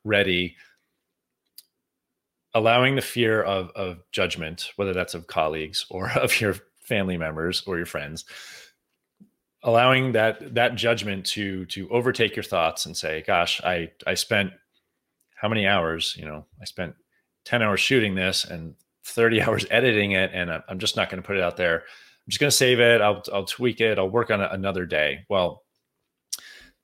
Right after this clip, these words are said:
gosh, that's, that's, that's a little, it's a little sad <laughs> to be honest with you, but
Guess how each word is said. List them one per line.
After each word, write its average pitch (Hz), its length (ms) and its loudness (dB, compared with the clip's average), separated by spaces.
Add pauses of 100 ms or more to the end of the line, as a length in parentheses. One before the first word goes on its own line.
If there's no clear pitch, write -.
(200)
gosh, - 420 -2
that's, - 400 2
that's, - 580 -2 (360)
that's - 260 -12
a 95 100 -8
little, 98 220 -4
it's 95 160 -14
a 110 60 -6
little 117 100 2
sad 113 340 4
<laughs> 117 60 -6
to - 120 0
be 160 60 4
honest 170 380 6
with 98 160 4
you, 101 180 2
but 107 280 4